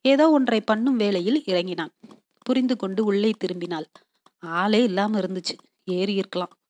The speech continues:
முண்டை பையன் சைட் அடிக்கிறானா, ஆளப்பாரு" என முணுமுணுத்துக் கொண்டே போனாள்.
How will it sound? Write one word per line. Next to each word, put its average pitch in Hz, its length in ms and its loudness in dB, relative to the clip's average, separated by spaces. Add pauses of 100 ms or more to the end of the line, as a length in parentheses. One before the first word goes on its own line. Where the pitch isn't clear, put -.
(340)
முண்டை 214 120 2
பையன் 226 240 4
சைட் 226 340 0
அடிக்கிறானா, 165 360 -4 (140)
ஆளப்பாரு" 180 720 0 (380)
என 220 180 -2
முணுமுணுத்துக் 220 560 -2
கொண்டே 185 280 -2
போனாள். 175 420 -2